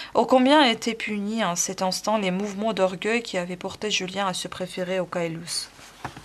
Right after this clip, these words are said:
au Croasnois. Avec quel malheur intime et senti il exagérer leurs, euh, plus petits avantages,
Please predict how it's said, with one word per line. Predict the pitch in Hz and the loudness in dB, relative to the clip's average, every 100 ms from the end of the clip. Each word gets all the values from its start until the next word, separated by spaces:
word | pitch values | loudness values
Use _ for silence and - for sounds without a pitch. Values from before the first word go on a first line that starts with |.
| - - - - - - - - | -20 -20 -20 -18 -20 -20 -20 -8
au | 190 | -4
Croasnois. | 185 196 190 180 190 160 160 160 - - _ _ _ _ _ _ _ _ _ _ _ - - - - - - - | 0 4 6 4 0 -4 -6 -8 -16 -20 _ _ _ _ _ _ _ _ _ _ _ -20 -20 -20 -20 -20 -4 2
Avec | 214 247 247 | 6 4 4
quel | 311 311 | 4 6
malheur | 240 208 220 240 | 6 6 6 6
intime | 202 185 - - 277 220 - | 6 4 0 2 4 2 0
et | 190 | 0
senti | - 214 214 - 247 | 2 2 2 0 0
il | 214 | 0
exagérer | 180 180 196 202 208 220 220 | 0 2 2 2 0 0 2
leurs, | 180 170 | 2 4
euh, | 170 170 | 2 2
plus | - 233 | -2 -4
petits | 240 214 - 190 | -2 -4 -2 2
avantages, | 190 190 180 180 165 170 | 4 4 2 0 0 0